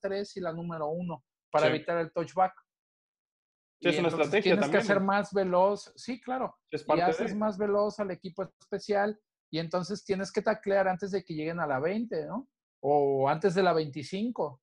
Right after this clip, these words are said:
Speaker 1: Y entonces ya le da, le quitas esa ventaja del touchback.
Speaker 2: Sí, y también, bueno, específicamente en este cambio que querían proponer, que como les digo, se rechazó, las patadas cortas ya había una probabilidad también muy baja de que la recuperaran,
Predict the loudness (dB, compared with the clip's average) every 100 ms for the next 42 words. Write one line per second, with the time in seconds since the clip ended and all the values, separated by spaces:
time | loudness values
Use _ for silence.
0 | -4 -2 0 0 0 -2 2 4 4 4
1 | 2 2 -4 -6 -10 -8 -8 -10 -6 -4
2 | -4 -6 -6 -6 -8 -8 -12 -2 -2 -2
3 | _ _ _ _ _ _ _ _ _ 0
4 | 2 2 0 0 0 0 2 2 2 0
5 | -2 -2 -2 -2 -4 -4 -4 -4 -2 -2
6 | -2 0 0 -2 0 -2 0 -4 -4 -4
7 | -4 -2 -2 -2 -4 -4 -4 -2 -2 -4
8 | -6 -4 -4 -2 -6 2 2 2 -2 _
9 | _ _ _ -2 2 4 4 4 4 4
10 | 4 2 4 4 4 2 2 4 4 4
11 | 2 4 2 2 -2 -2 0 2 2 2
12 | 2 2 2 0 0 0 -4 -6 -2 0
13 | 2 0 -4